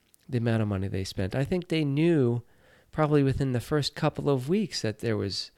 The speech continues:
no evidence of impeachment, but they kept, or not impeachment, sorry, no evidence of,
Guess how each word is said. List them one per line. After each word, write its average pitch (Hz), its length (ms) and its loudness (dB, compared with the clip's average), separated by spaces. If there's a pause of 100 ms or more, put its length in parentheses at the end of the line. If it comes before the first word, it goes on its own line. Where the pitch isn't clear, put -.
(460)
no 113 280 4
evidence 104 460 0
of 107 140 0
impeachment, 92 640 -4
but - 80 -12
they 127 160 -2
kept, - 440 -6
or 110 200 2
not 98 100 0
impeachment, 95 440 -6
sorry, 101 200 0
no 127 160 4
evidence 110 420 2
of, 98 320 0